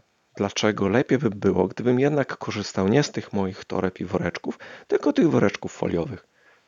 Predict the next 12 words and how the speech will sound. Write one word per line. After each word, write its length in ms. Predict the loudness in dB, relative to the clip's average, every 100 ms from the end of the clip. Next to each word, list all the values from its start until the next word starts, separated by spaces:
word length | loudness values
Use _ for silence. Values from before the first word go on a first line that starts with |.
| _ _ _ _ _ _ _ _ _ -20 -20 _ _ -20
Fajne 440 | -6 2 4 4
było 120 | 4
argumentowanie, 800 | 2 4 2 4 4 4 4 2 0
że, 400 | 0 2 2 -2 _ -8 -4 -2 -2
y, 40 | -2
spalanie 760 | -6 -4 0 2 2 2 0
ileś 540 | 0 0 0 0 -4
tam, 400 | -4 -4 -2 -2 0 -2 -2 -2 0 2 2
y, 40 |
torebek, 600 | 4 2 2 -2 -8 -10 -6 -4 -4
y, 40 |
foliowych, 760 | -2 2 4 4 4 0 -4